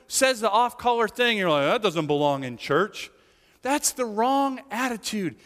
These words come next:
We have been invited to rejoice with God and to be part of God bringing sinners home, lost people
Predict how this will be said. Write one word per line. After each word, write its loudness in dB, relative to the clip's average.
We 2
have -4
been -4
invited -2
to -6
rejoice 0
with -12
God -4
and -10
to -10
be -6
part -2
of -14
God -4
bringing -6
sinners -6
home, -14
lost -6
people -14